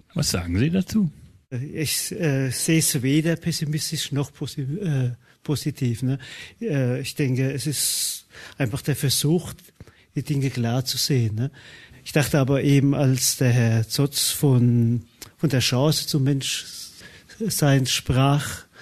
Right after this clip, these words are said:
Speaker 2: ähm, dachte ich auch im Moment an Nietzsche, ne? Also, dass der Mensch, äh, wirklich auch ein,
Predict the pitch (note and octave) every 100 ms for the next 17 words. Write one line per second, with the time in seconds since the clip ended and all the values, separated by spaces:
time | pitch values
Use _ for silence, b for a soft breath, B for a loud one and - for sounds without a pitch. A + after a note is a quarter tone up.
0 | B B B B - D3+ C3 A#2+ A#2 A2+
1 | A#2 _ _ - - b b b b _
2 | D3 - - C#3+ A#2 C3 C3 C3 A#2 A#2
3 | D3 D3+ D3 G#2+ A2+ D3+ - b b b
4 | C3+ B2+ A2 B2+ A#2 D3 A2+ A#2 C3+ C#3
5 | - D3+ C#3 C3 B2+ C#3 D3 - E3+ C#3+
6 | - C3 B2+ A#2+ A#2+